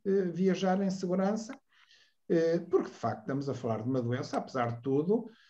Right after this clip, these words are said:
eh, com uma taxa de mortalidade de um a dois por cento, mata uma a duas pessoas em cada cem,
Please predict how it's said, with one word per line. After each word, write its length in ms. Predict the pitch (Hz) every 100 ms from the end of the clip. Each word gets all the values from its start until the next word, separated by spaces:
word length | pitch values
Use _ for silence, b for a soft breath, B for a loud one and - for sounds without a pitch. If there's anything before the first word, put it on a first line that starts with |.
| B _
eh, 640 | 196 180 185 190 196 214 220 -
com 120 | 170
uma 120 | 156
taxa 320 | 156 147 160
de 60 | 147
mortalidade 640 | 143 120 139 139 139 120
de 80 | 131
um 120 | 135
a 40 | 120
dois 240 | 120 117
por 160 | - -
cento, 400 | 110 113 - 226
mata 280 | 165 117
uma 180 | 139 135
a 20 |
duas 240 | 123 127 120
pessoas 260 | 127 113
em 100 | 120
cada 220 | 120 117 117
cem, 500 | - 127 147 220